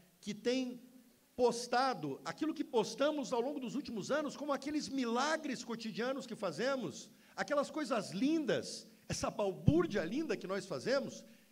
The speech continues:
repercutam, coloquem, compartilhem,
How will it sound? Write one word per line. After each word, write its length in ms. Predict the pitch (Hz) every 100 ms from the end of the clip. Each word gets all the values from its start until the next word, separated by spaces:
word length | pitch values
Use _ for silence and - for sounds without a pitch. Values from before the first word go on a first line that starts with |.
| _
repercutam, 880 | - 262 247 233 277 269 - 202 - - - -
coloquem, 680 | 247 214 233 233 233 98 85 - - _ _ _ -
compartilhem, 800 | 269 269 233 - 247 247 160